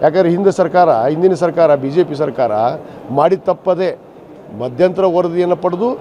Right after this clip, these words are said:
ಮೀಸಲಾತಿಯನ್ನು ಘೋಷಣೆ ಮಾಡಿದರು. ಅದು ಸರ್ವೋಚ್ಚ ನ್ಯಾಯಾಲಯದಲ್ಲಿ ಹೋಗಿ ತಡೆಯಾಜ್ಞೆ ಆಯಿತು. ಇವತ್ತು ನಮ್ಮ ಮ-, ಸರ್ಕಾರದ ನಮ್ಮ ಮುಖ್ಯಮಂತ್ರಿಗಳು ಭಾಳ ಸ್ಪಷ್ಟವಾಗಿ ಹೇಳಿದ್ದಾರೆ, ಪೂರ್ಣ ಪ್ರಮಾಣ ವರದಿಯನ್ನು ಹಿಂದುಳಿದ ವರ್ಗ ಕೊಡಬೇಕು.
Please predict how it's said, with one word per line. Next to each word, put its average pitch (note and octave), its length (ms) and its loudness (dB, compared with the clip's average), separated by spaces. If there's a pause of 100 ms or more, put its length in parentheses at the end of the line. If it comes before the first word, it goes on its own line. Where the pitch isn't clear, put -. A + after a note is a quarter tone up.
(240)
ಮೀಸಲಾತಿಯನ್ನು E3 680 0
ಘೋಷಣೆ D#3+ 320 -2
ಮಾಡಿದರು. D3+ 300 0 (420)
ಅದು E3+ 140 2 (260)
ಸರ್ವೋಚ್ಚ E3 400 2
ನ್ಯಾಯಾಲಯದಲ್ಲಿ D#3+ 480 2
ಹೋಗಿ D#3+ 200 -2
ತಡೆಯಾಜ್ಞೆ D#3 500 2
ಆಯಿತು. D3+ 260 -6 (600)
ಇವತ್ತು F#3+ 300 0
ನಮ್ಮ F3 160 2 (140)
ಮ-, F#3+ 100 0 (100)
ಸರ್ಕಾರದ F3 460 -2
ನಮ್ಮ E3 120 0 (120)
ಮುಖ್ಯಮಂತ್ರಿಗಳು E3+ 640 -2
ಭಾಳ D3 100 4 (100)
ಸ್ಪಷ್ಟವಾಗಿ E3+ 480 -2
ಹೇಳಿದ್ದಾರೆ, C#3+ 340 0 (640)
ಪೂರ್ಣ G#3+ 280 4 (100)
ಪ್ರಮಾಣ F3+ 320 2 (160)
ವರದಿಯನ್ನು E3 580 2 (140)
ಹಿಂದುಳಿದ D#3 420 2
ವರ್ಗ C#3+ 160 0 (140)
ಕೊಡಬೇಕು. C#3+ 480 4